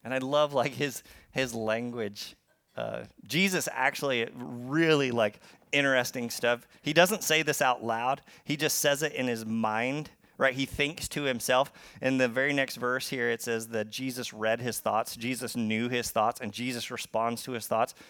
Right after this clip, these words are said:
That's a really sobering idea, P S. <laughs> Right? Now, say what you want. I get to know. Well, Jesus responds to this guy's thoughts. And then, and hi-, his thought is,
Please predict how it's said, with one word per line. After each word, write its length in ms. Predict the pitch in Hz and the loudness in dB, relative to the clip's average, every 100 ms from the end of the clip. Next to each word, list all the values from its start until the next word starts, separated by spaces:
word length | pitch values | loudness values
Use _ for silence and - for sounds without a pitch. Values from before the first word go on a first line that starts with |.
| - - | -14 -8
That's 140 | 349 | -4
a 40 | |
really 200 | 277 262 190 | 2 2 4
sobering 440 | 202 175 151 120 | 2 2 0 -2
idea, 280 | 110 110 80 | -2 -2 -4
P 200 | - 104 | -8 -10
S. 220 | 92 - | -12 -16
<laughs> 1500 | - _ _ _ _ _ _ _ _ _ _ _ _ _ - | -20 _ _ _ _ _ _ _ _ _ _ _ _ _ -2
Right? 400 | 208 175 214 - - - - _ _ _ _ _ - | 0 4 4 2 -8 -20 -20 _ _ _ _ _ -12
Now, 120 | - | -12
say 240 | - 185 | -4 -4
what 300 | 202 185 147 | -2 -6 -8
you 80 | 160 | -14
want. 480 | 139 151 143 110 - | -6 -2 -2 -2 -6
I 380 | 135 143 151 143 139 | -8 -6 -8 -10 -14
get 200 | 139 - | -18 -14
to 80 | 131 | -12
know. 480 | 135 143 127 110 120 - - _ _ _ _ _ _ _ _ _ _ _ _ | -10 -10 -8 -8 -10 -16 -20 _ _ _ _ _ _ _ _ _ _ _ _
Well, 80 | 117 | -14
Jesus 400 | 113 151 147 131 | -8 -6 -6 -6
responds 680 | 127 - - 127 139 135 - | -8 -10 -2 0 0 -2 -6
to 100 | 123 | -8
this 180 | 120 | -8
guy's 280 | - 117 110 | -4 -4 -2
thoughts. 240 | 131 120 131 | 2 2 2
And 140 | 127 | 0
then, 440 | 139 151 185 165 - - - | 2 4 2 -2 -6 -16 2
and 200 | 156 151 | 4 6
hi-, 280 | 160 156 160 | 6 6 4
his 260 | 151 143 127 | 4 4 0
thought 480 | - 156 156 151 | 2 6 6 6
is, 360 | 120 120 117 | 4 2 2